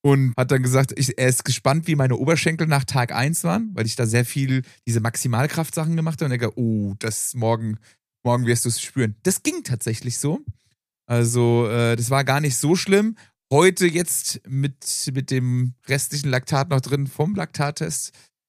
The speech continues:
da ist es jetzt schon ein bisschen schwieriger tatsächlich m-, mit den Beinen. Aber gut, wir werden's im Trainingsauftakt, äh,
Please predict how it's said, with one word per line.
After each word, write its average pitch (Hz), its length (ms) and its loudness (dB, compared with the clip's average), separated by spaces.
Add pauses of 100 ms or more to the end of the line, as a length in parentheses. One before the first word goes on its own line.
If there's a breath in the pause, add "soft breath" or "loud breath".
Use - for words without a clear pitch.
(280)
da 117 200 2
ist 120 140 2
es 120 40 -2
jetzt 117 160 2
schon 117 160 0
ein 107 80 -2
bisschen 110 240 -4
schwieriger 90 400 -4
tatsächlich 92 500 -8
m-, 101 280 -6
mit 107 160 -2
den 101 140 0
Beinen. 92 380 -4
Aber 139 280 4
gut, 110 280 -4 (120)
wir 120 100 4
werden's 143 240 4
im 131 140 0
Trainingsauftakt, 127 880 2
äh, 117 200 4